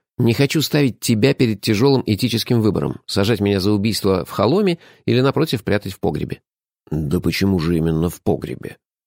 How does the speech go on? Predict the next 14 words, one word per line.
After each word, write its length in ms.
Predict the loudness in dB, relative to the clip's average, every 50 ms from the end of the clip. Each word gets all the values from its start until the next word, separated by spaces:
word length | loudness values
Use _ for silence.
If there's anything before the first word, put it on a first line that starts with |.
| _ _
рассеянно 520 | -2 -2 -2 -2 0 0 0 0 0 -2 -2
удивился 400 | -2 -2 -2 -2 -2 -4 -6 -8
Джуфин. 420 | -6 -6 -6 -6 -6 -10 -12 -12 -14 _ _ _ _ _ _ _ _ _ _ _ _
"Там 360 | -2 0 0 0 0 -2 -6 _ _
неудобно. 840 | -8 -4 -4 -2 -2 -4 -4 -4 -4 -6 -6 -6 -6 -8 -8 -8 -12 _ _ _ _ _ _ _ _
А 120 | -4 -4 0
ты 140 | 0 -2
что, 380 | -2 -2 -4 -4 -6 -6 -6 -10 _ _ _ _ _ _
до 180 | -6 -2 -2 0
сих 220 | 0 0 -2 -2
пор 220 | 0 2 2 2 2
зол 280 | 2 2 2 2 4
на 120 | 2 2 2
газетчиков? 880 | 4 2 2 2 2 0 0 -2 -2 -8 -8 -6 -6 -10 -10 -10 -20